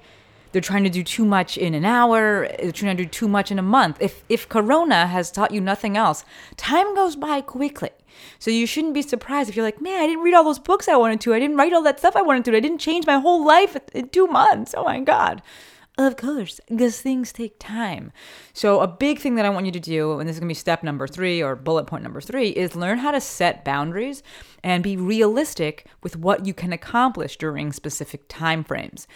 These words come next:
So when I write a to-do list, I write one pretty much every day, or I write it the night before. I write down things that I must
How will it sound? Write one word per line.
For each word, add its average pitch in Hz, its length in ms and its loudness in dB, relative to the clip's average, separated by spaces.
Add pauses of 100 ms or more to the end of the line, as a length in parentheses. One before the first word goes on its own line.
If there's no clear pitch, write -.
(200)
So 180 160 0
when 185 160 0
I 226 160 4
write 220 260 2
a 196 40 -6
to-do 160 320 -4
list, 143 320 -2
I 165 100 2
write 180 140 4
one 175 180 -2
pretty 202 180 -4
much - 140 -2
every 139 160 -4
day, 147 260 -2
or 143 80 -4
I 143 100 -2
write 151 120 -2
it 147 40 -16
the 156 60 -8
night 156 140 -6
before. 151 480 -2 (840)
I 185 440 4 (260)
write 196 240 2
down 247 240 2
things 180 320 -2
that 170 160 -2
I 156 160 0
must 156 680 0